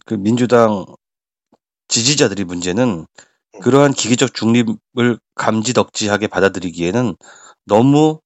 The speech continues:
Speaker 1: 각성했고, 너무 눈이 높고,
Speaker 2: 응.
Speaker 1: 너무 예민하고 예리하다.
Speaker 2: 응.
Speaker 1: 그래서 의도와 무관하게 그 기계적 중립이 우리에 대한 형편없는 푸대접으로 느껴진다. 나는 이 점을 좀 강조하고 싶어.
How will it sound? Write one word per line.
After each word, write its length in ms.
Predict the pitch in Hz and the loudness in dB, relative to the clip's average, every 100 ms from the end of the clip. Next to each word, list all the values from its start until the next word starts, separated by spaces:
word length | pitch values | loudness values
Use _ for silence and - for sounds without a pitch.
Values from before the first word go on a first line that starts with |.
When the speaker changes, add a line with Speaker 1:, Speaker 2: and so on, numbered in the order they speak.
| _ | _
Speaker 1:
각성했고, 760 | - - - 101 82 _ 127 156 _ | -12 -6 -4 -4 -4 _ -2 -2 _
너무 340 | - 101 139 143 | 0 4 6 4
눈이 200 | 95 110 | 2 0
높고, 500 | 101 73 _ 123 147 _ _ _ _ _ - | 0 -2 _ -4 -4 _ _ _ _ _ -20
Speaker 2:
응. 80 | 98 | -2
Speaker 1:
너무 240 | 110 147 | 2 4
예민하고 500 | 95 92 120 117 101 | 2 2 2 2 0
예리하다. 640 | 76 90 87 - 78 90 - _ _ _ _ - | -6 -4 -4 -4 -4 -4 -8 _ _ _ _ -16
Speaker 2:
응. 220 | 107 95 _ _ _ _ _ _ | -14 -14 _ _ _ _ _ _
Speaker 1:
그래서 480 | 120 113 156 110 78 _ _ _ | -8 -4 -4 -6 -12 _ _ _
의도와 380 | 123 156 185 170 | 2 4 6 4
무관하게 460 | 104 98 98 98 | 2 -4 -4 -4
그 120 | 110 95 | -8 -12
기계적 420 | - 98 107 110 | -8 -2 -2 -2
중립이 540 | - 92 82 123 107 - _ _ _ | -4 -6 -4 -4 -4 -8 _ _ _
우리에 300 | - 104 123 | -10 0 2
대한 200 | 107 92 | 4 0
형편없는 560 | 95 - - - 190 147 | 0 -4 -2 0 2 0
푸대접으로 440 | - - 214 160 107 | 2 2 2 -2 -6
느껴진다. 600 | 82 - 92 76 73 - _ _ _ - - | -6 -6 -6 -10 -14 -18 _ _ _ -20 -14
나는 160 | - 127 | -6 -6
이 80 | 92 | -2
점을 200 | 123 120 | -2 -2
좀 140 | 107 | -8
강조하고 420 | - 95 98 98 | -6 -6 -4 -10
싶어. 280 | 110 - - | -10 -10 -10